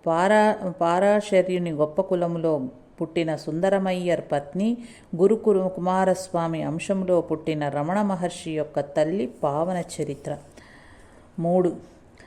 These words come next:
త్యాజిత మానస సనంగా హంసీ శివపద భక్షిక్షాళి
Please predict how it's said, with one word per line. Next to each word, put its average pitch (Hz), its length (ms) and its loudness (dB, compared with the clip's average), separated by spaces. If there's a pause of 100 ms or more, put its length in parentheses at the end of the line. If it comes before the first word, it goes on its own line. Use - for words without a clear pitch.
(200)
త్యాజిత 190 560 4
మానస 185 500 0
సనంగా 170 840 0
హంసీ 185 640 -2
శివపద 185 640 0
భక్షిక్షాళి 170 1300 0